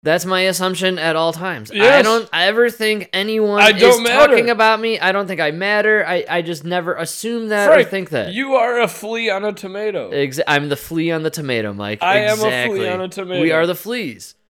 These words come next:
Speaker 1: Exactly.
Speaker 2: That's it.
Speaker 1: And I
Speaker 2: We
Speaker 1: never
Speaker 2: don't matter.
Speaker 1: No, I'm swattable.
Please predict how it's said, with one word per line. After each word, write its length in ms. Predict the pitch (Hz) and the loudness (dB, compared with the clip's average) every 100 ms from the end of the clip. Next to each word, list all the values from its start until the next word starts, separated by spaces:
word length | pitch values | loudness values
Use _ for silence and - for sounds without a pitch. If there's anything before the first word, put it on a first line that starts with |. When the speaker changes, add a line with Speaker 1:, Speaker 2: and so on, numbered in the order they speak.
| _ _ | _ _
Speaker 1:
Exactly. 680 | - 160 160 190 196 180 131 | -8 -8 -4 -2 0 -2 -2
Speaker 2:
That's 280 | 175 151 - | -4 -4 -6
it. 120 | _ _ - | _ _ -2
Speaker 1:
And 200 | 185 202 | -2 -2
I 120 | 185 190 | -2 -2
Speaker 2:
We 40 | |
Speaker 1:
never 260 | 196 202 185 | 0 0 0
Speaker 2:
don't 280 | 175 175 175 | 0 -2 -2
matter. 360 | 160 151 123 | -2 -2 -6
Speaker 1:
No, 380 | 175 233 208 117 - | -4 0 0 0 -4
I'm 100 | 160 | -8
swattable. 680 | - 185 202 196 127 98 | -6 -4 0 0 -2 -6